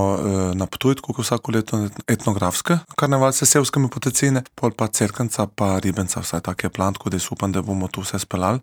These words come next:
Sam bom pa vzel malo dopusta zdaj, tako da se posvetim malo družini, žene pa, da mu-, se malo umirimo,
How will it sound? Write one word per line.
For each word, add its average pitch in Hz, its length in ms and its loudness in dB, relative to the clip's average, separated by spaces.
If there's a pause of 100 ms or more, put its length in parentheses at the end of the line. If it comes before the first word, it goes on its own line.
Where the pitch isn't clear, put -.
Sam 127 260 4
bom 120 100 0
pa 117 80 2
vzel 107 240 2
malo 98 160 2
dopusta 113 460 0
zdaj, 104 140 2
tako 101 160 -6
da 95 80 -2
se 90 140 -2
posvetim 98 440 -2
malo 95 140 0
družini, 98 500 -2 (160)
žene 107 380 0
pa, 92 200 -2 (180)
da 98 180 0
mu-, 98 440 -2
se - 160 -2
malo 107 160 4
umirimo, 107 480 4